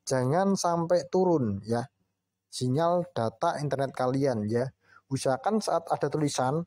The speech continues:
menghubungkan ulang, bila sinyalnya, sinyalnya turun, kalian bisa berpindah tempat. Misalkan kalian sedang video call di dalam kamar, terus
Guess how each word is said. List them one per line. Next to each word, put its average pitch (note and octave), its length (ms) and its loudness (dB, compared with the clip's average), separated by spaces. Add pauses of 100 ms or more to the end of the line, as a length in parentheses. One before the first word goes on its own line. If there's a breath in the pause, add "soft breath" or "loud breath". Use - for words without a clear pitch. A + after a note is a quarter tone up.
(120)
menghubungkan C3 640 0
ulang, C3+ 480 2
bila E3 400 4 (320 soft breath)
sinyalnya, E3+ 800 0 (560)
sinyalnya D#3+ 640 0
turun, C#3+ 480 2 (160)
kalian D#3 320 2
bisa F3+ 480 0
berpindah C3+ 480 0
tempat. D#3 400 -2
Misalkan B2 400 -2
kalian D#3 400 2 (320 soft breath)
sedang E3+ 480 -2
video C3+ 400 -2
call C#3+ 480 0
di C3 240 2
dalam B2+ 400 0
kamar, E3+ 400 2 (640 soft breath)
terus E3+ 160 0